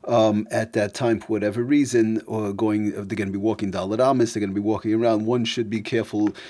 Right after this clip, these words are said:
to wash Negel Vaser also, um, when they do wake up. So those are just some of the things, uh, that, again, that's depending on, you know, if somebody's just laying in their bed, so that's, uh, th-, that's a different story. They're not getting in bed. But once, if they're gonna get up and start walking around,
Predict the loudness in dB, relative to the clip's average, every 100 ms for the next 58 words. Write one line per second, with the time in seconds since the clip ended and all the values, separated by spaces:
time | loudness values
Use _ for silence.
0 | -20 _ 0 4 4 2 0 2 2 0
1 | -2 -4 -4 -6 -6 0 2 2 -4 -8
2 | -10 -4 -2 0 -2 -6 -8 -4 -2 0
3 | 0 -2 -2 -4 -4 -6 -8 -10 -10 -8
4 | -4 -2 -2 -2 -2 -2 -2 0 0 -2
5 | -6 -8 0 2 4 2 0 -10 -16 -20
6 | -2 2 4 4 4 4 4 2 4 2
7 | 0 -2 0 2 4 4 2 2 0 0
8 | 0 0 -2 -4 -2 0 2 2 0 2
9 | 4 4 2 -2 2 2 0 -4 -2 -2
10 | -2 -6 -12 -8 -8 -6 -6 -6 -4 -6
11 | 0 2 2 0 -4 -4 -4 -4 -6 -2
12 | -4 -4 -6 -4 -2 0 0 2 2 0
13 | -6 -4 -2 -2 -4 -4 -2 2 4 2
14 | 0